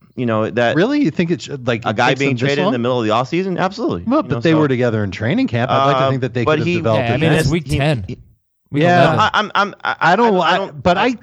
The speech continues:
Speaker 2: I get where he's
Speaker 1: it,
Speaker 2: coming
Speaker 1: it's,
Speaker 2: from
Speaker 1: it's,
Speaker 2: because I see it when they play.
Speaker 1: it's, it's still, you
Speaker 3: Yes.
Speaker 1: know, still learning somebody's
Speaker 3: Yeah,
Speaker 1: tendencies,
Speaker 3: really.
Speaker 1: and, and, and
Speaker 2: Right.
Speaker 1: that's just the things you have to,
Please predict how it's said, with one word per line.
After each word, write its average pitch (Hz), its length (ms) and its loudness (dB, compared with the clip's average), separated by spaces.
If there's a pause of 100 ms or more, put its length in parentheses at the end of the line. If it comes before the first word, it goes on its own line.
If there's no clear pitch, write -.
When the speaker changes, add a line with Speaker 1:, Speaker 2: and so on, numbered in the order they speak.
Speaker 2:
I 190 100 0
get 202 420 -2
where 143 260 2
he's 139 180 -2
Speaker 1:
it, - 60 -6
Speaker 2:
coming 160 180 2
Speaker 1:
it's, 202 80 -6
Speaker 2:
from 226 180 0
Speaker 1:
it's, 156 60 0
Speaker 2:
because 151 180 -2
I 131 100 2
see 185 320 -2
it 120 120 -2
when 113 140 -4
they 107 120 -2
play. 92 320 -8
Speaker 1:
it's, - 360 -6
it's 123 180 -4
still, 135 300 2
you 135 80 4
Speaker 3:
Yes. 123 100 0
Speaker 1:
know, 113 180 0
still 117 320 -2
learning 117 280 0
somebody's 113 460 -2
Speaker 3:
Yeah, 110 60 -6
Speaker 1:
tendencies, 98 520 -4
Speaker 3:
really. 113 140 -8
Speaker 1:
and, 87 120 -8
and, 101 280 -4
and 98 120 -2
Speaker 2:
Right. 113 140 2
Speaker 1:
that's 107 140 -4
just - 220 -10
the 101 80 -6
things 104 280 -4
you 101 80 0
have 98 200 -2
to, 92 340 -2